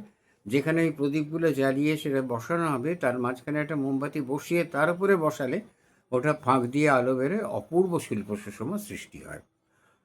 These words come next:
এছাড়া আছে আপনার, আচ্ছা, এখন আমরা একটু দেখে নিই যে কোথা থেকে এলো এই প্রদীপ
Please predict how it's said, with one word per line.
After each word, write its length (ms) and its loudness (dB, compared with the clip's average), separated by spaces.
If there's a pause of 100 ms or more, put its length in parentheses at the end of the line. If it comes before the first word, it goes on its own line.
(720)
এছাড়া 580 6
আছে 580 0
আপনার, 400 2 (480)
আচ্ছা, 240 0
এখন 180 4
আমরা 200 6
একটু 180 4
দেখে 360 2
নিই 280 4 (320)
যে 140 2
কোথা 320 -4
থেকে 300 -2
এলো 600 0
এই 400 -2 (640)
প্রদীপ 300 4